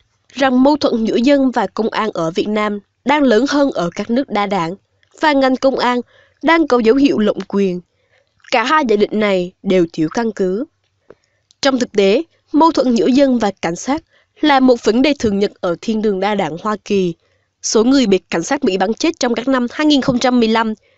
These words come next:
hai nghìn không trăm mười sáu và hai nghìn không trăm mười bảy lần lượt là chín trăm chín mươi lăm, tám trăm sáu mươi ba và chín trăm tám mươi bảy.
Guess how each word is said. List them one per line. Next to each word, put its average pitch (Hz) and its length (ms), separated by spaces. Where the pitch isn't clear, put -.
hai 294 240
nghìn 262 180
không 240 200
trăm 240 200
mười 214 80
sáu 202 360
và 240 100
hai 254 180
nghìn 226 120
không 240 180
trăm 233 160
mười 220 100
bảy 175 260
lần 269 200
lượt 247 200
là 214 160
chín 220 220
trăm 294 240
chín 214 180
mươi 262 100
lăm, 240 240
tám 208 180
trăm 262 160
sáu 208 140
mươi 240 100
ba 214 240
và 208 240
chín 202 300
trăm 220 240
tám 185 140
mươi 240 100
bảy. 170 280